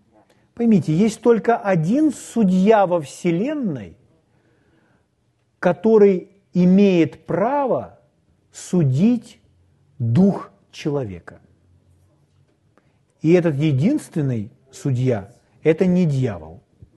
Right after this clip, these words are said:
<laughs> Он есть праведный судья.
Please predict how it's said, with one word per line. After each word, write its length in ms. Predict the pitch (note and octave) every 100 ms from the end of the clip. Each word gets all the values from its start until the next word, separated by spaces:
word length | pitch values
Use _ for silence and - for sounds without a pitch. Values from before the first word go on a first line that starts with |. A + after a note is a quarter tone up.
| _ _ _ _ C3+ D3 - _ _ _ _ _ -
<laughs> 80 | - - - C#3+ - C#3+ - - - - - -
Он 300 | A#3+ A#3+ F#3+
есть 420 | D#3 D#3+ - -
праведный 680 | D#3+ F#3+ A3+ A3 F3 F3+
судья. 460 | E3 D3+ B2 F#2+